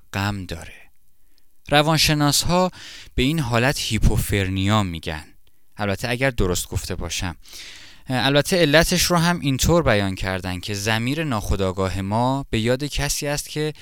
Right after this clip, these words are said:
ضمیر خودآگاه ما اون رو فراموش کرده.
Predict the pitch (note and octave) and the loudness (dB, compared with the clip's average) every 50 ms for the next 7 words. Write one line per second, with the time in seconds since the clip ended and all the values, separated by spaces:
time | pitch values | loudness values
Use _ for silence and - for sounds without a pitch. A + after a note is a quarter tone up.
0 | - - - - - - A2+ G#2+ A#2 A2+ A2+ A#2 A#2 A2+ A2+ A2+ A2+ A2+ A#2 A2+ | -20 -20 -20 -18 -12 -8 -2 0 2 2 2 2 2 0 0 0 0 0 0 2
1 | A#2 A2+ A2 - A#2 A2+ A2+ A2 A#2+ A#2+ A#2+ B2 C3 D3 E3 F3 F3+ - - D#3+ | 2 2 2 2 2 2 2 2 0 -2 0 2 2 2 4 2 0 -2 -4 -4
2 | E3 E3 E3+ D3 - - A2 G2+ F#2+ F#2 F#2 F#2+ G2 G2+ - - - - - - | -4 -2 -2 -2 -2 -2 -2 0 -2 -2 -2 -4 -4 -4 -4 -6 -8 -10 -18 -20
3 | - - - | -20 -20 -20